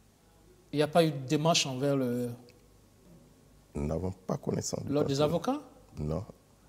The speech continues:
Speaker 2: Nous espérons que la K J D H, donc la Commission des affaires générales et institutionnelles des droits de l'homme de l'Assemblée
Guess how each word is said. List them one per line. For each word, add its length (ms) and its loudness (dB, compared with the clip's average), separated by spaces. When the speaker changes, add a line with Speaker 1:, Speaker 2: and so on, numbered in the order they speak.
Speaker 2:
Nous 240 6
espérons 540 8
que 640 6
la 120 2
K 160 2
J 160 -2
D 120 2
H, 260 2
donc 280 0
la 160 0
Commission 500 -2
des 220 2
affaires 600 2
générales 840 6
et 120 0
institutionnelles 800 0
des 160 2
droits 260 4
de 120 -2
l'homme 320 2
de 140 0
l'Assemblée 680 4